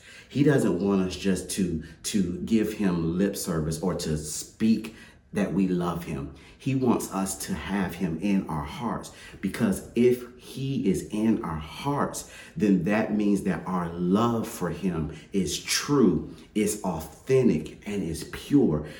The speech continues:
And so the problem, our problem towards worship is we struggle. We have a hard time worshiping God. Why? Because it's not in our heart.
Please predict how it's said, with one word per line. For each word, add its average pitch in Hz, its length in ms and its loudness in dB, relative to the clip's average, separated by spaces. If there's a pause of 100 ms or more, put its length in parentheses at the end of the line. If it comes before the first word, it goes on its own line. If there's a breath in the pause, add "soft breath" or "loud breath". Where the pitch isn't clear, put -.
(160 loud breath)
And 101 120 4
so 104 260 2
the 92 120 4
problem, 135 880 0 (300 loud breath)
our 98 160 -4
problem 98 1120 0
towards 170 480 2
worship 92 500 -2
is 92 340 2 (200 loud breath)
we 117 220 8
struggle. - 880 2
We 107 140 4
have 107 180 0
a 85 80 0
hard 120 480 -2
time 107 440 -2 (220 loud breath)
worshiping 107 640 2
God. 82 460 -4
Why? 135 380 0 (440 loud breath)
Because 117 360 4
it's 104 120 0
not 101 220 2
in 92 120 -2
our 90 80 -6
heart. - 400 -12